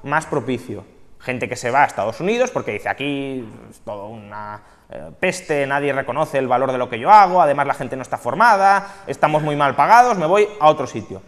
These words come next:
Eso en el comunismo primitivo es inconcebible,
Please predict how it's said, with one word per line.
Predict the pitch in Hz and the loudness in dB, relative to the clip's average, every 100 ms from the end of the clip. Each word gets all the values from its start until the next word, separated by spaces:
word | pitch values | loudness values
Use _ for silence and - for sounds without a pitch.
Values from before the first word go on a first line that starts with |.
| _ _ | _ _
Eso | 190 - 226 147 | -8 -6 -8 -8
en | |
el | 127 120 | -10 -8
comunismo | 113 156 110 98 | -8 -8 -8 -8
primitivo | 170 233 170 190 202 - | -8 -8 -8 -8 -8 -8
es | 185 - | -12 -10
inconcebible, | 151 127 120 127 127 117 104 | -10 -8 -8 -4 -4 -4 -8